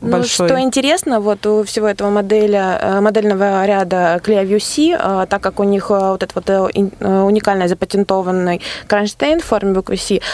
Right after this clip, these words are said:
Speaker 1: он позволяет разместить устройство как в комфортном, то есть максимально разложенном, э, состоянии, так, э, и в компактном.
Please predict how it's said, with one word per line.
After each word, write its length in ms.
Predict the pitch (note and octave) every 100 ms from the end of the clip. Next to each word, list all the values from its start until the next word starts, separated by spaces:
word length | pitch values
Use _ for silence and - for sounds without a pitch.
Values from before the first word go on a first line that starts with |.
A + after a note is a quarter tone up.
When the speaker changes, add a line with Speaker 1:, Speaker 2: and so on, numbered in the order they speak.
| -
Speaker 1:
он 160 | A3+ B3
позволяет 540 | G#3+ G#3 A3 B3 A3
разместить 520 | G#3 G3 G#3 G3 B3 A3
устройство 520 | G#3+ G#3 G#3 - F#3+
как 180 | G3+ G3
в 60 |
комфортном, 600 | - A3 G3+ D#4 F#4 A3+ F#3
то 120 | F#3
есть 160 | -
максимально 460 | G3+ - A#3 G#3 F#3+
разложенном, 640 | F3+ F3 F3 E3+ E3+ E3+ -
э, 480 | F3 F3 F3 E3+ E3
состоянии, 480 | - E3+ G3 F3+ F3+
так, 300 | - B3+ - A3+
э, 280 | G#3 G3 F#3
и 140 | G3 G#3
в 60 |
компактном. 640 | - G#3 F3+ E3 - C#3+